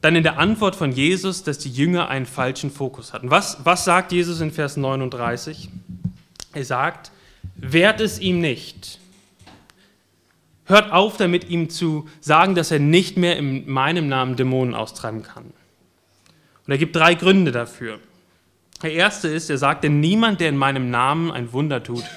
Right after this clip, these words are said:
wird mich bald darauf schmähen können.“ Also er sagt, „Überlegt mal, liebe Jünger, über wen staunen diese, äh, staunen die Menschen in diesem Fall?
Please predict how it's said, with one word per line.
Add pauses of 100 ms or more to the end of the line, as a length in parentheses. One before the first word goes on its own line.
(420)
wird
mich
bald
darauf
schmähen
können.“ (1400)
Also
er
sagt, (680)
„Überlegt
mal,
liebe
Jünger, (140)
über
wen
staunen
diese,
äh,
staunen
die
Menschen
in
diesem
Fall?